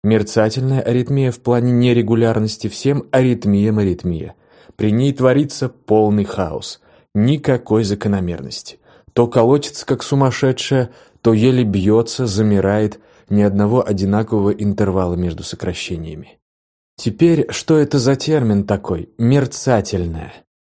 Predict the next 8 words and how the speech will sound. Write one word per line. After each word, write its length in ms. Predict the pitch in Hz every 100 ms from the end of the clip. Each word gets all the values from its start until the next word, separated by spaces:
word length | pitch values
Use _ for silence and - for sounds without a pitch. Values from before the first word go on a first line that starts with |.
| _ _ -
Давайте 460 | 101 117 156 -
вспомним. 720 | 170 - - 127 117 117 110 98 -
Сердце — 760 | - - 131 139 139 - 151 -
насос. 760 | 117 131 131 - 95 90 - - _ 107
У 60 |
него 320 | 117 117 143
два 340 | 151 107 117 127
отдела. 760 | - 113 95 90 92 85 80